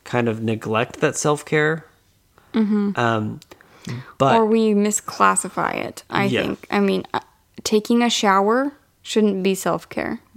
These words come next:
Speaker 1: Right.
Speaker 2: I think. And
Speaker 1: Yeah.
Speaker 2: I've, I mean, I have gotten to points of my motherhood where it was self-care, and I was only getting self-care when I took a shower or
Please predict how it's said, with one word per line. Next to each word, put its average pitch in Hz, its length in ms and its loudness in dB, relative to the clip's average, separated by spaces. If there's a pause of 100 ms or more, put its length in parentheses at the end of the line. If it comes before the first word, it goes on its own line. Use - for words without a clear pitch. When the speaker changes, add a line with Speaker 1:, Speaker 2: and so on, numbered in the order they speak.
(160)
Speaker 1:
Right. 120 440 -6 (380)
Speaker 2:
I 202 160 2
think. - 380 -8 (260)
And 214 120 4
Speaker 1:
Yeah. - 60 2
Speaker 2:
I've, 226 260 0 (120)
I 220 140 2
mean, 208 180 0
I 202 540 2 (500)
have 208 260 -2 (360)
gotten 190 320 2
to 202 100 -2
points 190 380 0
of 185 100 -2
my 185 160 0
motherhood 180 520 0
where 175 300 -2 (720)
it 208 200 2
was 220 320 4
self-care, 185 420 0
and 185 140 2
I 202 140 4
was 202 440 0 (160)
only 202 460 2
getting 190 440 2
self-care 190 640 0
when 180 160 2
I 180 160 0
took 202 240 -6
a 208 40 0
shower 196 440 0
or 175 380 0